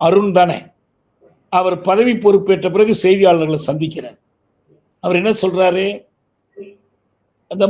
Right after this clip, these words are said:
மோதல்லாம் செய்வீங்களா?" "இல்ல, இல்ல, அதெல்லாம் சட்டவிரோதம். ஆனால் ரவுடிகளுக்கு அவர்கள் புரியக்கூடிய மொழியில் பேசப்படும்" என்று சொன்னார். இது என்ன அர்த்தம் இருக்கு? நீங்க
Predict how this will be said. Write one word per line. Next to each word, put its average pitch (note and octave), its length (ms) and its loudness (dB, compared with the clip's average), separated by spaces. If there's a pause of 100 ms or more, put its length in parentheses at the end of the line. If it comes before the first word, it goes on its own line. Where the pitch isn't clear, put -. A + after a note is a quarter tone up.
மோதல்லாம் A3+ 520 4 (160)
செய்வீங்களா?" F3+ 440 0
"இல்ல, G#3 140 4
இல்ல, F#3 180 4
அதெல்லாம் F#3 320 -2
சட்டவிரோதம். C#3+ 600 -6 (240)
ஆனால் F3 300 -4 (1600)
ரவுடிகளுக்கு C4 1000 0 (440)
அவர்கள் A3 420 0
புரியக்கூடிய B3+ 580 0 (100)
மொழியில் B3+ 420 0
பேசப்படும்" E3+ 600 0 (260)
என்று F#3 180 0 (100)
சொன்னார். B2+ 280 -16 (1300)
இது F#3+ 160 -2
என்ன A#3+ 180 2
அர்த்தம் G3+ 280 0
இருக்கு? E3+ 220 -8 (1400)
நீங்க A#3 160 2